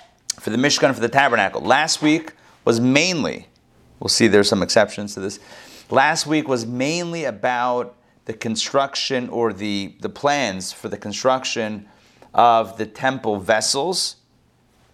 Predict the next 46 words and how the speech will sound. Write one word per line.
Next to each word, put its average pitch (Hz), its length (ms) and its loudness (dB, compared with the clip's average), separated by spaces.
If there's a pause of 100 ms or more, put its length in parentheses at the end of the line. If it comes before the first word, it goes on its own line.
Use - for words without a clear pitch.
The 95 240 -2
items 135 340 0
that 117 120 2
were 110 80 -4
used 117 440 -4
in 104 140 -8
the, 104 240 -4
the 101 120 -12
temple, 110 320 -2
i 104 140 2
e 104 140 -4
the 95 100 -8
Mishkan, 123 400 -4
the 98 100 -6
tabernacle, 113 720 -2 (380)
which - 180 -4
were 107 80 2
the 90 220 -4
ark 135 520 2
and 123 120 -2
the 131 40 -4
menorah 123 600 2
and 113 100 -4
the 117 60 -4
showbread 117 500 0
table 107 720 -2 (460)
and 110 480 -2 (100)
the 104 80 -6
various 110 400 2
tapestries 127 600 -2
and 107 100 -6
curtains 139 380 0
and 104 120 -4
coverings 131 680 -2
and 127 580 0
the 90 100 -8
panels 127 640 -2
and 87 140 -8
the 82 60 -4
pegs 117 540 -2
and 95 140 -10
the 101 80 -6
hooks - 480 -2
and 104 160 -2
all 127 240 4
the, 117 140 -6